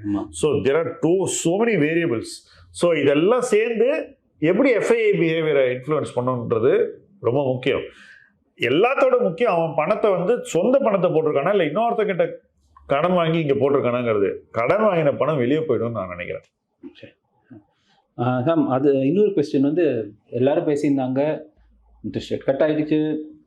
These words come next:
Speaker 1: டாக்ஸ் பிரேக் கொடுத்துருக்காங்க, ஆனா கன்சம்ப்ஷன் ஸ்டாக்ஸ் பிக்கப் ஆல.
Speaker 2: ம்.
Speaker 1: ஏன், ஆ, people, ஆ, புரிய மாட்டேங்குது, ஏன் வந்து ஒரு கன்சம்ப்ஷன் ஸ்டாக்ஸ் வந்து,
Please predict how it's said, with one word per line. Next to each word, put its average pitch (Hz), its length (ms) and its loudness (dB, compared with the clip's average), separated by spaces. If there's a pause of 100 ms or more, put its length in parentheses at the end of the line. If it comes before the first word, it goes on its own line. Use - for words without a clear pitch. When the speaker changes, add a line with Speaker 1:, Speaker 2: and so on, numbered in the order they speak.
(440)
Speaker 1:
டாக்ஸ் - 340 -6
பிரேக் 110 200 -2
கொடுத்துருக்காங்க, 143 800 0 (600)
ஆனா 151 760 -2
கன்சம்ப்ஷன் 180 640 2 (120)
ஸ்டாக்ஸ் 127 480 -2
பிக்கப் 131 320 -2
ஆல. 101 420 2 (180)
Speaker 2:
ம். 101 220 -12
Speaker 1:
ஏன், 131 720 -2
ஆ, 107 320 -2
people, 123 600 -2
ஆ, 107 280 -6 (340)
புரிய 165 200 2
மாட்டேங்குது, 131 460 0
ஏன் 147 220 2
வந்து 135 260 -2
ஒரு 127 160 0 (600)
கன்சம்ப்ஷன் 151 640 0 (180)
ஸ்டாக்ஸ் - 440 -2
வந்து, 120 300 0